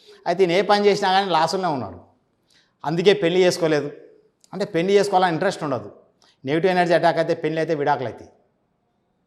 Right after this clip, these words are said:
భార్యకున్నా భర్తకున్నా విడాకులు తీసుకుంటారు. ఆ, పెళ్లి కానోళ్ళు నెగిటివ్ ఎనర్జీ అటాక్ అయినా పెళ్ళే చేసుకోరు. ఎందుకంటే వాళ్ళకు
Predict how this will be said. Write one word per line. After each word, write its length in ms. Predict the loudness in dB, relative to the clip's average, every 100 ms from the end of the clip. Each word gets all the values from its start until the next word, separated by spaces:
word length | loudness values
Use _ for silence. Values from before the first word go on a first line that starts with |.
| _ _ _
భార్యకున్నా 440 | -2 -2 0 0 0
భర్తకున్నా 480 | 0 0 -2 -4 -2
విడాకులు 360 | 0 0 -2
తీసుకుంటారు. 520 | -6 -8 -8 -8 -10 -14 -20 _ -12
ఆ, 200 | -6 -6 -2
పెళ్లి 180 | 2 6
కానోళ్ళు 640 | 8 8 4 4 4 4 4 2
నెగిటివ్ 280 | 0 0 2
ఎనర్జీ 220 | 2 2
అటాక్ 240 | 2 2
అయినా 120 | 0 -2
పెళ్ళే 340 | -2 0 0
చేసుకోరు. 300 | 0 -4 -6
ఎందుకంటే 320 | -4 -2 0
వాళ్ళకు 520 | 2 2 0 -4 -8